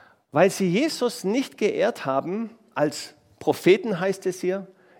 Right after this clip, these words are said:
ihn nicht geehrt haben, was er ist, konnte er kein Wunder tun.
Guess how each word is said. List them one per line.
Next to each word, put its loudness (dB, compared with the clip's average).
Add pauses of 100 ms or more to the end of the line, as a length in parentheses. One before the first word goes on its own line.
ihn 2
nicht 2
geehrt 2
haben, -2
was 0
er 0
ist, -4 (400)
konnte 2
er 0
kein -4
Wunder -4
tun. -14